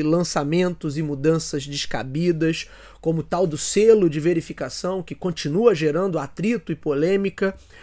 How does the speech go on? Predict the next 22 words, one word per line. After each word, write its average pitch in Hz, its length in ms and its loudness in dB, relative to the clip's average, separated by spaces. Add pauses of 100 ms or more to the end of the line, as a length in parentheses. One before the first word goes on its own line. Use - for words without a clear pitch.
(140)
sem 277 260 2
falar 233 480 0
no 277 180 2
exemplo 240 600 0
dado, 175 500 0
né, 175 180 0
pelo 220 260 4
próprio 220 520 0
Elon 185 220 0
Musk, 175 400 0
ele 226 220 0
que - 120 -4
é 185 80 0
um 226 120 -2
dos 180 180 -8
empresários 170 720 -4 (840)
possivelmente 185 540 -2
hoje 175 280 4
mais 240 280 2
influentes 196 420 0
do 175 140 0
mundo, 214 500 0